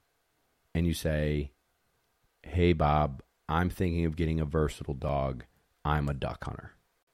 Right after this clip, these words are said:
but I like to dabble in upland." Oh, okay. So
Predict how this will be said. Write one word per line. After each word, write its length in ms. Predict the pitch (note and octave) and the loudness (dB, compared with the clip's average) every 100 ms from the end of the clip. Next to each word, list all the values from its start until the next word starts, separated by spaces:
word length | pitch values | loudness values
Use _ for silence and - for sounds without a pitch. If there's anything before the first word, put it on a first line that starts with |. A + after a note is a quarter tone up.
| _ _ _ _ _ _ _ _ _ _ - - | _ _ _ _ _ _ _ _ _ _ -20 -2
but 140 | E2+ | 2
I 80 | D#2+ | 4
like 300 | D#2 D#2+ E2+ | 4 2 0
to 100 | F2+ | -2
dabble 680 | D2+ F2 D#2+ D#2+ D2+ D#2 D2+ | -4 2 4 4 2 0 0
in 460 | D#2 D2 D2 C#2+ C#2+ _ _ _ | -4 -2 -4 -4 -8 _ _ _
upland." 420 | - - - - - - - _ _ _ _ _ _ _ _ _ _ _ _ - | -10 -8 -10 -12 -20 -20 -20 _ _ _ _ _ _ _ _ _ _ _ _ -6
Oh, 140 | C#2+ | -4
okay. 260 | D#2+ - - - - _ _ _ _ _ _ _ _ _ _ | -4 -6 -10 -14 -20 _ _ _ _ _ _ _ _ _ _
So 600 | - F2+ F2+ F2 E2+ | 2 6 6 6 4